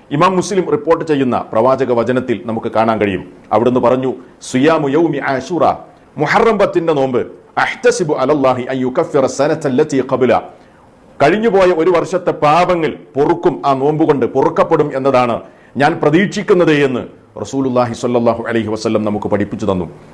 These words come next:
അപ്പോ ഈ ഒരു നോമ്പ്, നാം ഈ വർഷത്തെ മുഹറം പത്തിന്റെ നോമ്പെടുത്തു കഴിഞ്ഞാൽ നമ്മുടെ ജീവിതത്തിലെ കഴിഞ്ഞ ഒരു വർഷത്തിലെ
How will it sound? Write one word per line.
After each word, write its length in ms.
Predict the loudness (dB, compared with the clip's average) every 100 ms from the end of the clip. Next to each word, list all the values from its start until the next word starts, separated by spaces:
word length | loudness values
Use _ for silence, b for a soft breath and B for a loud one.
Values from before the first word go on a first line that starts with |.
| -2
അപ്പോ 320 | 2 2 0 -12 -20 _ _ _ -6
ഈ 120 | 0
ഒരു 120 | 2 2
നോമ്പ്, 460 | 2 0 -2 -2
നാം 160 | -2 0
ഈ 60 |
വർഷത്തെ 540 | 2 0 0 2 2 0 -10 -20 -10
മുഹറം 400 | -4 0 2 2
പത്തിന്റെ 320 | 2 0 0
നോമ്പെടുത്തു 440 | 2 2 2 2
കഴിഞ്ഞാൽ 440 | 2 2 4 2 0 -6 -20 _ _ _ _ _
നമ്മുടെ 480 | -2 2 4 2 0 -6
ജീവിതത്തിലെ 480 | -6 -2 -2 0 0
കഴിഞ്ഞ 440 | 0 0 0 -2 -4 -2
ഒരു 120 | 0
വർഷത്തിലെ 640 | 2 2 0 -4 0 0